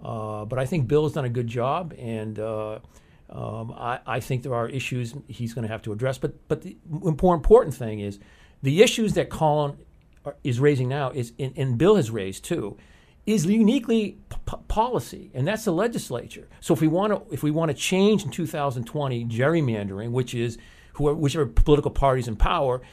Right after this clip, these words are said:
they set the boundaries of the state Senate and the state, and, and the House of Representatives. And both parties in the past, particularly Republicans, 'cause they've usually run the legislature, have made it such that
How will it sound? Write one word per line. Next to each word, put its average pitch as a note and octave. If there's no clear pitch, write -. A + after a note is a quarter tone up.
they D#3
set E3+
the D#3+
boundaries D3
of C3+
the A#2+
state C#3
Senate C#3+
and D3
the A#2
state, -
and, C3
and A#2+
the A#2
House B2+
of B2+
Representatives. A#2+
And D#3+
both E3+
parties D#3
in E3+
the E3+
past, C3+
particularly D3+
Republicans, B2
'cause B2
they've B2
usually C3+
run A#2
the G#2+
legislature, A2
have F3+
made E3+
it -
such D#3
that D3